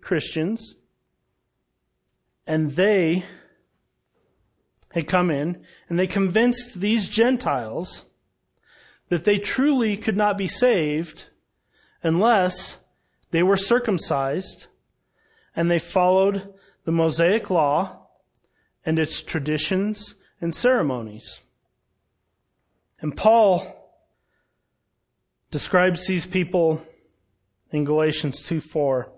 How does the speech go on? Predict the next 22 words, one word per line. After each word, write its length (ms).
He 160
says, 540
"But 120
it 80
was 220
because 640
of 140
the 80
false 440
brethren 720
secretly 640
brought 380
in, 320
who 100
had 140
sneaked 460
in 360
to 140
spy 380
out 280
our 180
liberty, 640